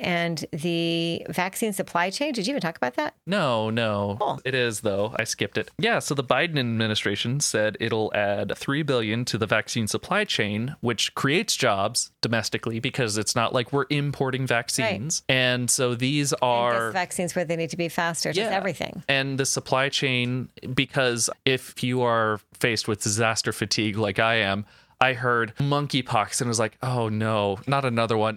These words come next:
Speaker 2: And then we're hearing about polio and it's like, "What? No, who ordered the Greatest Hits album?"
Speaker 1: <laughs>
Speaker 2: And we need vaccines because, again, just because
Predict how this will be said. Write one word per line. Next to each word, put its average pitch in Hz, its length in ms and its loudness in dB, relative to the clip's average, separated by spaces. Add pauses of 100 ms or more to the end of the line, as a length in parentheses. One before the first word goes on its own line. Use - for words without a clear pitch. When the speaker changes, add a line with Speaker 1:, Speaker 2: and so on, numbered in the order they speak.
Speaker 2:
And 127 160 0
then 135 140 0
we're 131 100 0
hearing 143 300 0
about 135 260 2
polio 139 640 2
and 127 80 2
it's 131 160 0
like, 135 160 2 (120)
"What? 262 320 2
No, 214 480 4 (100)
who 269 140 2
ordered 247 280 2
the 180 80 2
Greatest 180 440 0
Hits 220 260 -2
album?" 143 300 4 (200)
Speaker 1:
<laughs> 359 160 2
Speaker 2:
And 320 400 2 (200)
we 190 160 2
need 214 260 0
vaccines 156 880 0 (300)
because, 123 720 0
again, 120 640 0 (140)
just 147 240 0
because 123 760 0